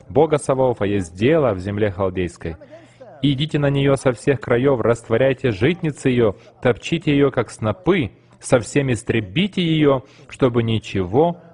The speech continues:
от нее не осталось. Убивайте всех волов ее, пусть идут, как закланные. Горе им, ибо пришел день их, время посещения их". Господь положит конец этой системе.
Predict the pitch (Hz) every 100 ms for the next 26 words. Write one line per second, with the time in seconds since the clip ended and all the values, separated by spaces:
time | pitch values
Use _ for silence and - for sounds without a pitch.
0 | - - 113 - 107 107 104 117 - 104
1 | - 98 87 82 - _ _ _ _ _
2 | _ 120 110 120 127 127 117 - 117 98
3 | 104 110 156 123 110 101 92 - _ _
4 | - - 127 - 117 107 165 - 143 127
5 | 104 117 - 101 98 90 95 165 185 180
6 | 151 139 98 87 - - 120 117 110 101
7 | 110 98 135 165 160 151 - - - 90
8 | 107 117 113 - 98 - 98 - 127 127
9 | 123 117 - 92 82 - _ - 107 131
10 | 120 101 104 170 175 - 175 160 160 -
11 | - 113 113 113 - 110 101 92